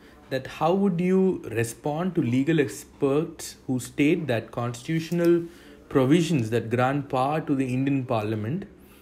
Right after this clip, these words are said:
to determine citizenship are to be found in Part Second of the Constitution and shouldn't be confused with fundamental rights, including Article fourteen,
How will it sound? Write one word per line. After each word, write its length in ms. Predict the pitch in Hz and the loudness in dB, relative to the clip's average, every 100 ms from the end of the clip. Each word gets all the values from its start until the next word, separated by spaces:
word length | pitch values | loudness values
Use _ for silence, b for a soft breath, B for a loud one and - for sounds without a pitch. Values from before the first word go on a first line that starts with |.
| b - | b -8
to 80 | 139 | -2
determine 760 | 131 165 196 190 190 196 185 - | 2 4 4 4 4 2 -2 -8
citizenship 800 | - - 143 147 143 120 135 139 - | -10 -4 0 0 0 -2 -2 -4 -4
are 160 | 120 | -4
to 120 | 120 131 | -4 0
be 120 | 139 | 0
found 360 | - 127 131 | 0 -4 -2
in 200 | 131 131 | -4 -4
Part 340 | 127 127 135 - b b b b b | -2 -2 -2 -8 b b b b b
Second 480 | - 180 170 202 165 | -4 -2 2 4 4
of 60 | |
the 80 | 127 | 0
Constitution 840 | 120 117 117 - 120 117 113 147 131 | -2 -4 -6 -4 -4 -4 -8 -8 -8
and 120 | 123 | -6
shouldn't 340 | - 165 180 | -2 0 0
be 100 | 175 | 0
confused 640 | 170 135 127 151 156 165 165 | -2 -4 -4 0 2 2 0
with 180 | 135 123 | -2 -2
fundamental 560 | 117 131 156 156 151 | -2 2 2 2 2
rights, 360 | 120 107 110 - | 0 -2 -6 -6
including 440 | 120 135 139 143 | -2 2 2 2
Article 340 | 123 120 120 120 | 0 -2 -2 -4
fourteen, 680 | - 127 135 147 120 190 | -2 -2 0 0 0 -4